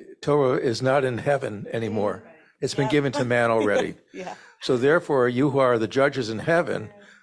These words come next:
Speaker 1: you no longer have jurisdiction over this case. And therefore, let's talk about somebody who does have jurisdiction,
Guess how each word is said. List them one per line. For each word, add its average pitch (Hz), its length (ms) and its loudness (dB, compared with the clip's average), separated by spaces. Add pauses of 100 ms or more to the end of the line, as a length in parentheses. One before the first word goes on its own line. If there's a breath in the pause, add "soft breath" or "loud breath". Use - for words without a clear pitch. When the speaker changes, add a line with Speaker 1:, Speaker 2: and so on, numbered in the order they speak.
(140 soft breath)
Speaker 1:
you 139 140 0
no 151 140 4
longer 135 260 2
have 120 120 0
jurisdiction 131 680 0
over 110 180 0
this 104 220 -4
case. - 480 -4 (600 soft breath)
And 127 140 -2
therefore, 131 340 2
let's 127 220 0
talk 143 260 0
about 120 200 -2
somebody 123 260 -2
who 110 60 0
does 147 240 0
have 113 160 -2
jurisdiction, 104 720 -6